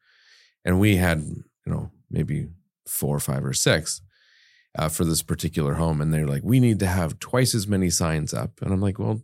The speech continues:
actually, I'm not allowed. Like, bylaw requires no more than," I think it was five in that particular municipality.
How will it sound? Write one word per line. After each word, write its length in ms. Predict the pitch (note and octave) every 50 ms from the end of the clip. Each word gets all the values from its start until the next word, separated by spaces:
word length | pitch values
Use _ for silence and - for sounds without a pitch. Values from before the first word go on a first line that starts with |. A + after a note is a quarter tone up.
| _ _ _ _ _ -
actually, 280 | - A#2 A#2+ - C3+ B2
I'm 100 | B2 A2
not 160 | B2 F3+ G3+
allowed. 400 | C#3 G2 G#2+ A#2 G2+ D#2+ C2+ D2+
Like, 300 | D#2+ E2+ E2+ F2 - -
bylaw 500 | G2 G2+ A2 B2 B2 A#2+ A2+ A2 G2 G2
requires 720 | F#2+ F2 - - E2+ E2+ F2 E2 E2+ E2+ E2+ F2 - -
no 200 | - F2 F2 F2 F2+
more 280 | F2 D#2+ D#2 D#2 D#2
than," 480 | D#2 D#2+ D2+ D2 D2 C#2 C#2 C#2 - - -
I 40 |
think 160 | - F2 D#2+ -
it 60 | C2+
was 140 | C#2 D2 -
five 400 | - D#2 D2 C2+ B1+ C2+ - -
in 340 | - - - - - - - - _ -
that 240 | - - - -
particular 480 | - - - - - - - D#2+ D2 D2+
municipality. 800 | D2 C#2+ D2 D#2+ D2+ - - - E2 D#2+ E2 E2 E2 E2 E2+